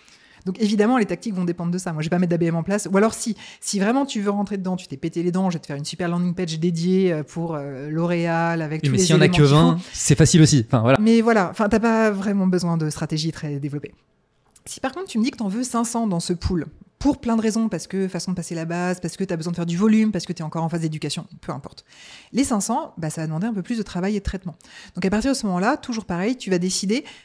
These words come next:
Speaker 1: d'un, on en revient toujours à l'argent, je suis désolée, mais d'un coût d'acquisition que t'es prêt à mettre sur chacun de ces pools. Nous, on avait, euh, un, évidemment beaucoup, beaucoup d'argent sur le top tiers, où on était sûr que, euh, tout le monde,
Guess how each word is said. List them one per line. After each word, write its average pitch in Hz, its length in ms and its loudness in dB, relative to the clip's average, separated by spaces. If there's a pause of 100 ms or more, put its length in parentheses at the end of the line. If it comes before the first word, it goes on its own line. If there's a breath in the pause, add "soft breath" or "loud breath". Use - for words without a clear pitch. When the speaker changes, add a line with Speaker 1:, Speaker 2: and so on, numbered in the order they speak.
(180)
Speaker 1:
d'un, 147 360 -10 (380)
on 151 100 -8
en 151 60 -6
revient 165 180 -4
toujours 185 200 -10
à 156 40 -6
l'argent, 151 240 -8
je 160 60 -10
suis 156 100 -16
désolée, 147 400 -8
mais 175 220 0
d'un 165 180 -4
coût 302 340 -2
d'acquisition 208 640 -2
que 190 120 -6
t'es - 100 -8
prêt - 200 -6
à 196 100 0
mettre 180 180 -4
sur 180 160 -10
chacun 185 320 -6
de 185 60 -4
ces 170 160 -8
pools. 147 180 -14 (400 loud breath)
Nous, 214 160 2
on 285 140 2
avait, 220 500 0
euh, 175 260 0
un, 170 140 -4 (260)
évidemment 165 320 -2
beaucoup, 269 280 -2
beaucoup 226 180 -6
d'argent 196 240 -2
sur 160 160 -8
le 151 80 -6
top - 340 -8
tiers, 277 480 -2
où 175 80 -8
on 165 80 -4
était 139 160 -12
sûr 285 560 -4
que, 196 360 -4
euh, 147 160 -8
tout - 160 -6
le 226 60 2
monde, 214 440 0